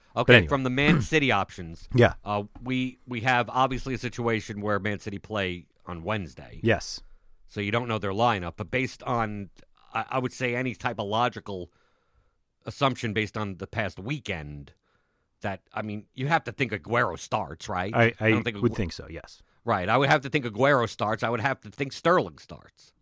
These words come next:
Speaker 1: I would think so.
Speaker 2: The question now, everyone else is in question.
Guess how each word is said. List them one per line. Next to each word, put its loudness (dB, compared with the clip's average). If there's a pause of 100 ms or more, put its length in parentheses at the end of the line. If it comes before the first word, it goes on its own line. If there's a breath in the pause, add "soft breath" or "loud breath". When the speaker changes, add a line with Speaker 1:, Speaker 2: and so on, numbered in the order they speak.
(140)
Speaker 1:
I 0
would 2
think -2
so. -12 (1300)
Speaker 2:
The -12
question 2
now, 6
everyone 4
else 0
is -16
in -16
question. -20